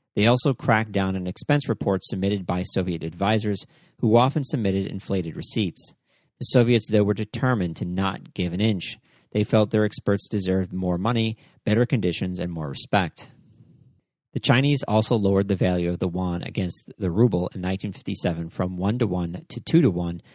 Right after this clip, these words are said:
to offset the cost of Soviet goods and services,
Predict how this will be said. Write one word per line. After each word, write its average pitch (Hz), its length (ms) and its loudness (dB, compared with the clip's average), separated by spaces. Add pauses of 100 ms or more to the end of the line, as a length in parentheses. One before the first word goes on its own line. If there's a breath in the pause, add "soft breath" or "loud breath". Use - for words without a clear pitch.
(260 soft breath)
to - 80 -8
offset 110 400 0
the 120 80 -2
cost 85 360 -2
of 90 100 -6
Soviet 92 380 -2
goods 90 240 -2
and 76 100 -8
services, 117 640 0